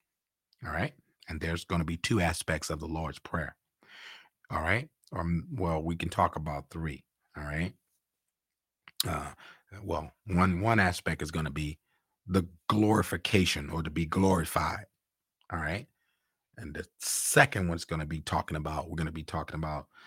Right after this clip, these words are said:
uh, the disciples, the prayer for the believer, for the disciples. All right? And then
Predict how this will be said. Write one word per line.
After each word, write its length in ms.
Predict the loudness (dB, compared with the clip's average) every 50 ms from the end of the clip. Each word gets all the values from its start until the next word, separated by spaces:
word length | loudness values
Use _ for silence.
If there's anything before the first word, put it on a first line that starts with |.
| -20 -20 -20 _ _
uh, 340 | -8 -6 -4 -4 -6 -6 -10 -14 -18 _ _ _ _ _ _ _ _ -6
the 200 | 2 4 4 4
disciples, 840 | 4 2 2 2 6 8 8 6 6 4 -4 _ -20 -12 -10 -10 -6 -4
the 100 | -4 -4
prayer 640 | -4 -8 0 4 6 6 8 6 4 2 0 -2 -8 _ _ _ _ _
for 480 | -14 -10 -4 -2 0 2 2 0 0
the 120 | -2 -2 -2
believer, 680 | 0 0 2 4 6 6 6 6 4 2 -2 -6 -8 -12
for 160 | _ -8 -4 -2
the 100 | -2 0
disciples. 920 | 0 2 2 2 4 6 6 6 6 2 -4 -14 -16 -14 -12 -12 -12 -12 _ -4
All 80 | 0
right? 300 | 2 4 4 2 2 0 _ _ _ _ _ _ _ _ _ _ _ -20 -20 -20 -20 _ _ _
And 100 | -6 -2
then 260 | 0 0 0 0 -2